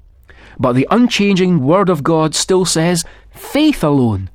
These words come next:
We are forgiven or justified through faith alone. There's no contribution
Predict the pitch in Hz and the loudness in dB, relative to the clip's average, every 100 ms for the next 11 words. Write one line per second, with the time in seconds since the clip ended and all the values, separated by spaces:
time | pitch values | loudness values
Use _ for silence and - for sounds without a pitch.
0 | - - - - 160 190 170 170 175 247 | -20 -20 -16 -2 2 2 0 -2 0 0
1 | 151 113 - 147 143 240 - 160 - 117 | 0 -2 -2 -4 0 -2 -2 -4 -4 -6
2 | 120 131 - - - 151 - - 247 226 | -4 -6 -10 -18 -4 -4 -4 -4 0 0
3 | 233 - - - - 165 175 226 185 110 | -2 -6 -18 -20 -6 0 2 2 2 -2
4 | 87 - - 156 127 139 156 254 294 - | -8 -16 -10 -6 -2 2 2 2 0 0
5 | 214 196 147 202 - 110 113 | -2 -2 -4 -4 -6 -8 -12